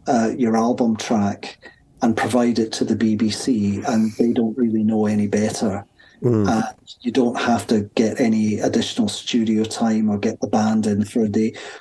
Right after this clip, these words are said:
Speaker 1: or even have all of that uncertainty of the band going in for a se-, for a session and perhaps the session not working out so well and,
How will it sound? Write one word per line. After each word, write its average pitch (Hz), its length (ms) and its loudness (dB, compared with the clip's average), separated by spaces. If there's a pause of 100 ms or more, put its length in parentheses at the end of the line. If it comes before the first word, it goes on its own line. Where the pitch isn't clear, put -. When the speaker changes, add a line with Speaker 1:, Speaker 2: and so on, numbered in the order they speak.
(120)
Speaker 1:
or 151 180 2
even 202 260 2
have 151 320 -2
all 127 240 2
of 107 100 -4
that 120 260 -2
uncertainty 123 1200 -2 (380)
of 113 160 -2
the 127 80 0
band 123 380 2
going 120 240 2
in 113 140 0
for 110 220 -4
a 107 60 -2
se-, - 260 -6
for 117 240 -2
a 104 40 -2
session 127 520 0
and 107 180 0
perhaps - 380 -4
the 131 60 -2
session 113 420 0
not 113 180 0
working 113 380 0
out 151 200 0
so - 160 -2
well 107 360 0
and, 107 200 0